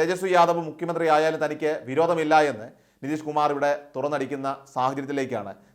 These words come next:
കാര്യങ്ങൾ ഇപ്പോൾ എത്തി നിൽക്കുന്നത്. ഇപ്പോഴത്തെ സാഹചര്യം അനുസരിച്ച് ഏറ്റവും കുറഞ്ഞ പക്ഷം ആർ ജെ ഡിക്ക് വലിയ രീതിയിലുള്ള ഒരു മുന്നേറ്റം നേടിയെടുക്കാനായിട്ട് സാധിക്കുകയും ചെയ്യും.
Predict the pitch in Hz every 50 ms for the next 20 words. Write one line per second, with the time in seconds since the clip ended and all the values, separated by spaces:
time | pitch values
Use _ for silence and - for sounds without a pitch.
0 | _ - 127 127 127 123 123 120 120 120 123 120 117 110 117 117 104 101 98 -
1 | _ _ _ _ _ _ _ _ _ _ _ _ _ - - 143 147 135 151 151
2 | 151 151 160 - - 131 120 - 156 147 151 147 143 135 127 160 147 127 123 135
3 | 135 151 175 175 180 170 165 165 170 165 165 160 - - 120 123 147 - - _
4 | _ _ - 131 139 156 170 170 175 175 175 170 180 156 165 165 185 190 175 180
5 | 175 180 185 175 175 175 175 175 170 165 165 151 151 151 160 160 160 165 160 156
6 | 143 143 147 147 147 139 135 147 147 139 139 135 143 139 143 135 139 147 139 143
7 | 135 127 113 - - - _